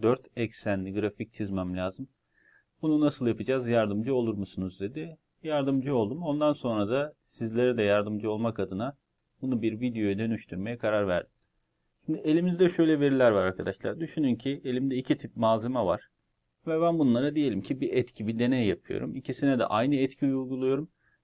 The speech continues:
Ve bunların tepkileri bana farklı oluyor. Onları da bu şekilde grafiksel olarak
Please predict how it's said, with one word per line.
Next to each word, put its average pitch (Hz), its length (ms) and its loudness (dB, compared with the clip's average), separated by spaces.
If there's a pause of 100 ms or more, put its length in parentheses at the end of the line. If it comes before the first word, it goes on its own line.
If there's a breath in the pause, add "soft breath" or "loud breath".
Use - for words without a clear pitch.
(140)
Ve 151 120 -4
bunların 151 340 4
tepkileri 135 680 0
bana 120 200 0
farklı - 540 4
oluyor. 147 360 -4 (200)
Onları 139 380 2
da 131 100 -4
bu 147 60 -8
şekilde 107 440 -6
grafiksel 120 560 -2
olarak 107 500 -2